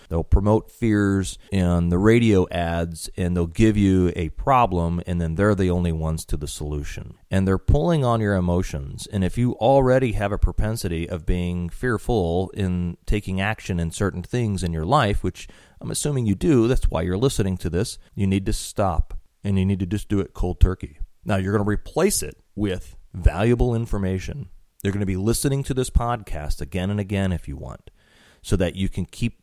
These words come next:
retraining your mind to help make the shift, to recondition. I want you to go to the library and just start looking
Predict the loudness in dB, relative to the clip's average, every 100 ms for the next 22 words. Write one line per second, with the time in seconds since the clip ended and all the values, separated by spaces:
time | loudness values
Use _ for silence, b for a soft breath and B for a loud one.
0 | -8 0 0 0 -2 -2 -2 -4 -2 -2
1 | -4 -8 -12 -14 -16 -20 _ -4 -2 0
2 | -2 -2 -4 -6 _ _ _ -8 -4 -4
3 | -8 -16 -10 0 0 0 -4 -4 0 -2
4 | -2 _ _ _ _ _ _ 0 0 2
5 | 0 4 2 2 -4 -4 -10 -18 -20 _
6 | _ -10 -4 -4 4 4 4 2 2 4
7 | 2 2 -2 -6 -12 -16 b b -6 -4
8 | -2 0 0 -2 -2 -2 -4 -4 -4 -2
9 | -6 -8